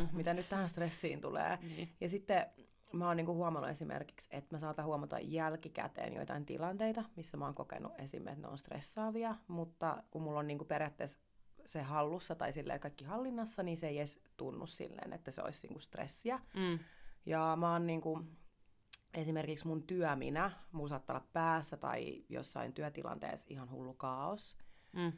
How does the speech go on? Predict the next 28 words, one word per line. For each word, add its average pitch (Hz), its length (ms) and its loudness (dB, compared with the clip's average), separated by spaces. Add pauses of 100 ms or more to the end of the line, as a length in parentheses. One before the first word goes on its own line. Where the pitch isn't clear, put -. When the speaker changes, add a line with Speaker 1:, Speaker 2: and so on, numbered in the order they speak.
(380)
Speaker 2:
Ja, 139 520 4
mutta 151 280 -2
se 156 160 0
ei 147 80 4
niinku 135 160 0
näy 139 300 2
musta, 214 460 0 (120)
että 151 200 -4
hallitsen 147 440 0
niinku 127 160 -8
silleenkin 208 460 -2
stressiä. 175 600 -2 (220)
Esim 151 180 -4
mä 147 80 0
oon 139 40 2
ollut 139 120 0
niinku 131 140 -4
lasten - 340 -2
kanssa - 260 4
töissä, - 200 -2
tehn-, 147 240 -4 (140)
niinku 139 260 -4 (260)
töissä 147 360 2 (140)
tai 143 120 -4
tehnyt 143 260 -4
töitä 147 220 0
lasten 214 300 -2
kanssa. 175 440 0